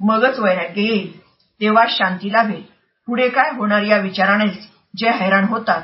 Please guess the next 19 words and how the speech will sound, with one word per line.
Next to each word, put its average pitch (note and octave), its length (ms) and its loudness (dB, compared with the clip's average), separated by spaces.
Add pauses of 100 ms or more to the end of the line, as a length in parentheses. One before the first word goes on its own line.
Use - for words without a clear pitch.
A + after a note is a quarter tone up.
(140)
त्यांच्या G3+ 300 -2
हातून A3 300 -6
काहीतरी G#3 400 -4
कार्य F#3+ 300 0
होणे G3 260 -2
शक्य - 380 -8
नाही. A3+ 220 -6 (520)
जे A3+ 140 -2
सत्य C4+ 380 -4
म्हणून A#3 280 -2
उमगले G3+ 400 0 (380)
ते A3+ 120 -4
तात्काळ A3 480 2
कृतीत A3 360 -6 (100)
उतरावयास F#3+ 560 2
हवे. G#3+ 140 -2 (540)
पुढे B3 220 0
काय A3 280 2
होणार G#3 320 0